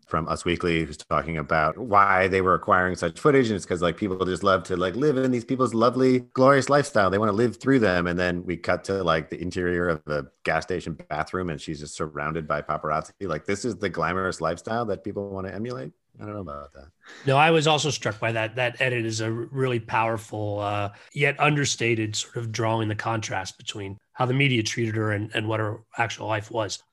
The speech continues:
Speaker 2: I wanna ask some questions about other specific edits, but first, while we're still talking about material,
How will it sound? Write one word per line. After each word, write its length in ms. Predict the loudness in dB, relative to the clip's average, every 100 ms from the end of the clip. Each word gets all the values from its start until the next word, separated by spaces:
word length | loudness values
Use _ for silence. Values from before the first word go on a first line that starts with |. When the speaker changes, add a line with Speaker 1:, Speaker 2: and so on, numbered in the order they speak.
| _ _ 2
Speaker 2:
I 40 |
wanna 160 | 6 6
ask 120 | 4
some 140 | -2
questions 380 | -2 -2 0 0
about 240 | 0 0 -2
other 200 | -2 0
specific 440 | 0 -2 -4 -2 0
edits, 320 | 0 -2 -4
but 160 | -6 -6
first, 480 | 2 4 4 -2 -6
while 180 | -2 0
we're 80 | 0
still 160 | 0
talking 240 | -2 -2 0
about 200 | -2 -2
material, 680 | -6 -4 0 2 2 -2